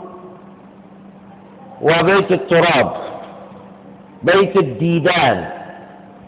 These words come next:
بيت التراب وبيت الديدان. Ilé ìpẹ̀ tí wọ́n padà sọ yẹn sí. Ilé àwọn ìdin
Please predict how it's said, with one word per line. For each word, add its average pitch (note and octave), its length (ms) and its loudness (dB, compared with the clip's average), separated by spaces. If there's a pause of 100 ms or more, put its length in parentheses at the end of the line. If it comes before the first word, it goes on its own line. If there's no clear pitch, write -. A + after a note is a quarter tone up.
(420)
بيت F#3+ 340 2
التراب F3+ 580 2 (920)
وبيت D3 520 0
الديدان. F3 720 -2 (960)
Ilé F#3+ 240 2
ìpẹ̀ F3 320 2 (1000)
tí - 140 -4
wọ́n E3 120 2
padà C3+ 240 4
sọ C3+ 160 0
yẹn B2 200 2
sí. C#3 180 -4 (1400)
Ilé F#3 420 4 (1600)
àwọn D#3+ 800 4
ìdin D3+ 540 0